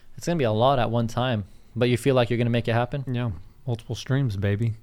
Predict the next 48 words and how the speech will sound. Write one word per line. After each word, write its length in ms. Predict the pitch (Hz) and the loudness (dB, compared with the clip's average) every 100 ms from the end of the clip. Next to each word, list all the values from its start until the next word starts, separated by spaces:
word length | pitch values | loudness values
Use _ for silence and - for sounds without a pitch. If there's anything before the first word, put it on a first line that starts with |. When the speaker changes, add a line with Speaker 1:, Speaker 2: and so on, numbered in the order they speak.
| - | -6
Speaker 2:
Yeah, 160 | 117 107 | 4 6
but 220 | - 117 151 | 6 6 6
no, 180 | 127 127 | 8 10
I 100 | 110 | 10
think 200 | 156 110 | 8 6
land 240 | 101 107 | 8 6
is 60 | 98 | 6
such 180 | 117 107 | 4 2
a 60 | |
good 120 | 104 | 2
investment 680 | 101 90 92 107 - 92 95 | 2 4 2 2 0 0 0
just 180 | 98 - | -4 -2
'cause 160 | 107 92 | -2 0
of 100 | 87 | 2
all 200 | 90 87 | 2 2
the, 260 | 92 92 | 0 0
uh, 220 | 87 82 87 - | 0 0 -4 -6
the 80 | 95 | -4
growth 340 | 85 92 98 | 0 2 2
and 160 | 101 90 | 0 0
the 60 | |
development 500 | 82 87 90 110 127 | -2 -2 0 0 -2
going 240 | 95 92 87 | -2 -2 -2
on 160 | 87 | -2
in 60 | 87 | 0
Speaker 1:
Yeah. 120 | 107 | 0
Speaker 2:
the 40 | 95 | 0
area. 300 | 87 85 85 - - | -4 -4 -8 -12 -4
Like, 320 | 113 95 95 | 2 2 2
uh, 60 | 101 | 2
are 160 | 92 92 | 4 2
you 80 | 107 | 0
familiar 400 | 131 117 107 95 | 0 2 2 0
with 160 | 90 | -2
Roy 160 | 98 92 | -2 -2
City? 340 | - 104 107 | -2 -4 -4
Of 140 | 110 - | -6 -8
course 220 | 101 - | -10 -2
you 80 | 117 | 0
Speaker 1:
Yeah, 120 | 104 | 0
Speaker 2:
are. 40 | |
Speaker 1:
yeah, 80 | 104 | 0
Speaker 2:
Yeah, 100 | 98 87 110 | -2 -2 -4
Speaker 1:
yeah. 100 | 104 | -8
Speaker 2:
yeah, 60 | 110 | -4
more 220 | 107 95 | -2 0
Speaker 1:
Yeah. 80 | 95 | 2
Speaker 2:
east. 340 | 98 113 - | 0 0 -4